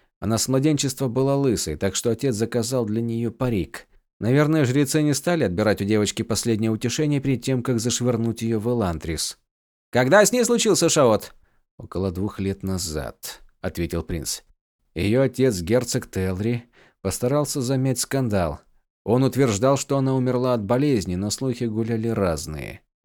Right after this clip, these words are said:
"Судя по всему, слухи оказались правдивы". "Судя по всему". Роуден стряхнул головой, чтобы привести мысли в порядок. "Я встречался с ней всего пару раз. Даже не помню, как ее зовут. Только то, что имя связано с Айоном Сои.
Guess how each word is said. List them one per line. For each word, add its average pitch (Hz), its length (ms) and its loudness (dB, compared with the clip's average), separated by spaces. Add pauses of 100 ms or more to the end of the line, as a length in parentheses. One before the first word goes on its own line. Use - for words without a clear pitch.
(120)
"Судя 165 320 4
по 180 140 4
всему, 190 280 4
слухи 175 260 4
оказались 151 500 4
правдивы". 127 600 4 (320)
"Судя 80 460 -6
по 110 160 -6
всему". 80 580 -4 (560)
Роуден 147 400 6
стряхнул 196 420 0
головой, 127 420 4
чтобы 160 280 -2
привести 117 420 0
мысли 98 300 -2
в - 80 -6
порядок. 90 500 -2 (220)
"Я 123 220 4
встречался 147 560 2
с - 80 -2
ней 139 120 2
всего 135 260 2
пару 131 260 2
раз. 107 460 2 (180)
Даже 110 300 0
не 131 120 2
помню, 143 360 -2
как - 220 -6
ее 104 140 -2
зовут. 101 480 -2 (280)
Только 127 300 4
то, 151 160 6
что 151 160 0
имя 139 240 4
связано 123 440 2
с - 100 -2
Айоном 110 360 2
Сои. 82 440 0